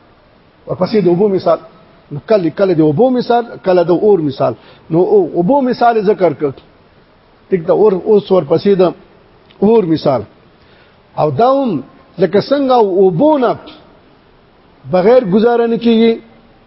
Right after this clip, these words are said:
کیږي. اوبو کې خړې راځي، عارضي، او رڼې چې نو هغه دایمي وي.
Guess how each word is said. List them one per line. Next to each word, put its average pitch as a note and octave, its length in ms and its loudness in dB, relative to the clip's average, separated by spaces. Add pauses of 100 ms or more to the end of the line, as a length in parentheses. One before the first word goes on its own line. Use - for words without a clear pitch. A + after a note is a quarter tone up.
(1040)
کیږي. A3+ 300 2 (840)
اوبو F#3 320 2
کې A3+ 240 2 (160)
خړې C#4 340 2
راځي، A#3+ 320 2
عارضي، A3 800 2 (420)
او F#3 220 0
رڼې A3 400 0
چې C4 60 -2
نو C#4 200 4
هغه A3 140 2
دایمي A3+ 420 0
وي. A3 220 -2